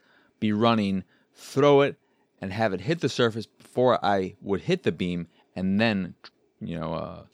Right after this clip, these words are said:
teleport there. And I wish that instead of requiring you to wait until it attaches, that you would just teleport to wherever that thing is so that I could just shoot it out. And yeah,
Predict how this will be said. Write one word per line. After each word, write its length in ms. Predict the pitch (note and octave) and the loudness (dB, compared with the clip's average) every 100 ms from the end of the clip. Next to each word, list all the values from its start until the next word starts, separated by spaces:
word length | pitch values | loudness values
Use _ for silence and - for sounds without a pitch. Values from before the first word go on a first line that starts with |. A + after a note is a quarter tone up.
| _ _ _ _ _ _ _ _ _ _ _ _ - | _ _ _ _ _ _ _ _ _ _ _ _ -6
teleport 480 | F#3+ B2+ - D#2+ C#2+ | -2 -2 -2 -6 -6
there. 300 | C#2+ A#1 - _ _ _ _ _ _ _ | -8 -8 -16 _ _ _ _ _ _ _
And 120 | A2+ | 0
I 120 | A2+ A2+ | 2 2
wish 480 | C#3+ G#3+ - - - - - | 2 2 0 -8 -16 -8 0
that 280 | G#2+ G#2 _ _ _ | 2 2 _ _ _
instead 580 | A#2+ A#2+ A2+ - C#3 C#3+ | -2 -2 -2 -4 0 2
of 360 | D3 C3+ B2 _ _ | 2 0 -6 _ _
requiring 640 | A2 - - A#2 A#2 A#2 A2 | -8 -6 0 2 2 2 0
you 200 | G#2+ G#2+ | 0 -2
to 140 | - | -2
wait 200 | G2 G2 | 0 0
until 300 | G2 F#2+ F#2 | -2 -2 -2
it 40 | F2 | -2
attaches, 480 | - G2 - A#2+ | 0 -2 -2 -6
that 200 | - - - _ _ _ _ - | -2 -2 -4 _ _ _ _ -8
you 140 | F#2+ | -2
would 140 | G2+ F2+ | -2 0
just 280 | G2+ G#2 - | 0 0 0
teleport 460 | A2+ G2+ - F#2+ | 0 0 0 -2
to 100 | - | -2
wherever 380 | F#2+ E2 F#2 F#2 | 0 0 -2 -2
that 200 | F2 E2 | -4 -4
thing 200 | - F2 | -6 -8
is 300 | D#2 - - | -10 -12 -18
so 160 | - G2 | -14 -6
that 180 | F#2 F2+ | -2 -2
I 80 | F2 | -2
could 140 | F#2+ | -6
just 140 | A2+ | -6
shoot 200 | - C#3+ | -4 -4
it 60 | A2+ | 0
out. 160 | G2 - | -2 -2
And 140 | G2+ | -2
yeah, 240 | A2 B2 | 0 0